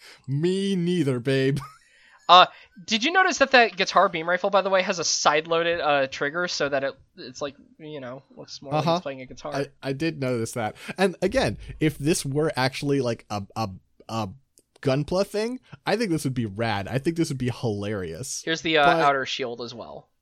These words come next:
Speaker 2: Uh, so you can see the
Speaker 1: <laughs> What? <laughs> Just make it Gunpla and I would love it.
Speaker 2: I mean, look, it's its own original universe. It doesn't interfere with anything, let's be fair.
Speaker 1: I know, I know. I just,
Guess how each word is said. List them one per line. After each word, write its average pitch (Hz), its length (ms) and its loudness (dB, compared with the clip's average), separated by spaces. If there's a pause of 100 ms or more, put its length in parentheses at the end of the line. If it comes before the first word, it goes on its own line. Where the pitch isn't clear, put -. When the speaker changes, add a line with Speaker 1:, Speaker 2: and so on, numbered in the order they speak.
(280)
Speaker 2:
Uh, 123 100 -4 (140)
so 139 160 -6
you 127 60 -6
can 120 100 -6
see - 140 0
the - 100 -4
Speaker 1:
<laughs> - 0 -
What? - 500 0
<laughs> - 1600 -6
Just 311 460 2
make 466 320 0
it 330 240 -12
Gunpla 302 720 2
and 254 100 2
I 254 100 2
would 254 220 -4
love 240 400 -4
it. 135 200 -6 (600)
Speaker 2:
I 294 100 6
mean, 277 300 0
look, 226 260 2
it's - 140 0
its 269 140 4
own 226 200 8
original 170 400 2
universe. 131 540 -4
It 143 80 -6
doesn't 180 240 -2
interfere 143 440 -6
with 117 200 -10
anything, 117 560 -12
let's 113 180 -16
be 131 120 -12
fair. - 200 -12
Speaker 1:
I 254 140 -2
know, 160 640 0
I 175 160 -2
know. 123 580 -2
I 131 160 -2
just, 151 680 -8